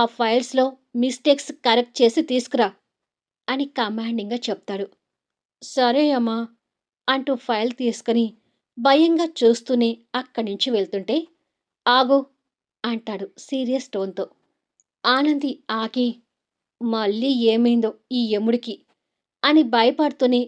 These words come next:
వెనక్కి తిరిగి చూస్తుంది. అశ్విన్ కోపంగా దగ్గరికొచ్చి,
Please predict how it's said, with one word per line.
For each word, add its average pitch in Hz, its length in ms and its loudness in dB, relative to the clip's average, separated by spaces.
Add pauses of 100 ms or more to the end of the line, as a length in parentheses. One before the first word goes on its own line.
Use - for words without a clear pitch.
వెనక్కి 240 380 -2
తిరిగి 233 300 -6
చూస్తుంది. 202 480 -4 (920)
అశ్విన్ 277 460 2 (140)
కోపంగా 294 520 2
దగ్గరికొచ్చి, 226 680 0